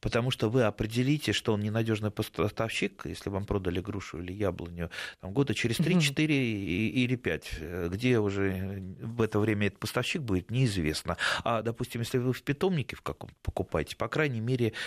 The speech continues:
Speaker 1: питомник, ну, там, на девяносто процентов останется на месте.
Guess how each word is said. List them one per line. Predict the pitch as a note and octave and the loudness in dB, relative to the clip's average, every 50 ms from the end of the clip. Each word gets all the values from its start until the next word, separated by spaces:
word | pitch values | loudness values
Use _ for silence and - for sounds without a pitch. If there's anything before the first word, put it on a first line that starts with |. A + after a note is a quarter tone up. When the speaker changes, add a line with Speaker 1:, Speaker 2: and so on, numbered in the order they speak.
| - - _ | -10 -6 _
Speaker 1:
питомник, | - A2+ - - D#3 D3+ C#3 B2+ G#2+ F#2+ - - - | -4 -2 2 2 4 4 4 2 2 0 0 -2 0
ну, | F#2+ E2+ F2+ F#2+ A2+ B2 A#2 | 0 0 0 -2 -4 -4 -2
там, | - F2+ F2+ F#2+ | -2 -2 0 0
на | F#2+ F2+ | 0 2
девяносто | F#2+ G#2+ G2 G2 A#2+ B2 - - | 2 2 2 2 0 0 0 -4
процентов | - - D2+ D#2+ - F#2+ G2 F#2+ - - | -6 -6 -6 -2 -2 -2 -2 -2 -4 -6
останется | D#2 - - E2 F2+ F2 - - - | -6 -2 -2 -4 -4 -4 -6 -6 -2
на | E2 D#2+ | -2 -2
месте. | C#2 B1+ - - - - - - - | -2 -4 -8 -10 -10 -10 -12 -18 -14